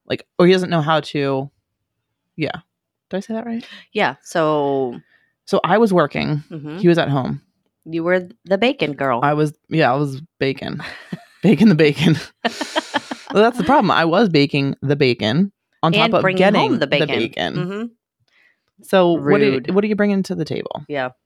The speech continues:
Speaker 2: no.
Speaker 1: Like, if you're not used to it, that's fine. Fucking Google it.
Speaker 2: Yeah,
Speaker 1: Figure
Speaker 2: true.
Speaker 1: it out.
Speaker 2: Oh, and you know what really
Speaker 1: Just plug the vacuum in.
Speaker 2: Wait, what is that? Burns my bridges? Is that the thing?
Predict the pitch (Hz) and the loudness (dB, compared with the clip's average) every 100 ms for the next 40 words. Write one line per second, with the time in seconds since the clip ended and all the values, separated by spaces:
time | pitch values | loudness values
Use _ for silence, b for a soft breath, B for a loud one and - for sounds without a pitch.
0 | _ 147 135 123 139 _ _ _ _ _ | _ -6 -4 -4 -8 _ _ _ _ _
1 | - 151 135 - 170 180 190 196 175 190 | -4 -2 -2 -4 -2 0 0 0 -2 -4
2 | - 185 - 165 - 180 165 156 151 - | -2 -4 -2 -6 -4 -4 -2 -2 -6 -8
3 | _ _ _ 170 165 156 156 147 64 - | _ _ _ -8 -4 -4 -2 -2 -4 -6
4 | _ _ 147 147 151 - _ _ 170 165 | _ _ -8 -4 -4 -8 _ _ 0 2
5 | 165 69 - _ B B B B B B | 0 -2 -6 _ B B B B B B
6 | B B _ 240 190 - _ _ 226 233 | B B _ -8 -8 -12 _ _ -2 -2
7 | 269 339 349 330 285 202 208 262 262 269 | -2 -4 -2 -2 -4 -6 -4 -2 -2 -4
8 | 247 226 _ _ 247 - 285 277 240 196 | -6 -12 _ _ -10 -4 -4 -2 0 0
9 | 147 - 160 220 165 170 220 277 - 262 | -2 -6 -6 -4 -4 -8 -6 -8 -6 -4
10 | 233 - _ 196 247 240 202 190 165 190 | -4 -6 _ -4 -2 -2 -2 -4 -4 -8
11 | 202 220 220 - 196 196 226 _ 254 - | -8 -8 -8 -10 -12 -12 -14 _ -20 -16
12 | 269 285 | -16 -16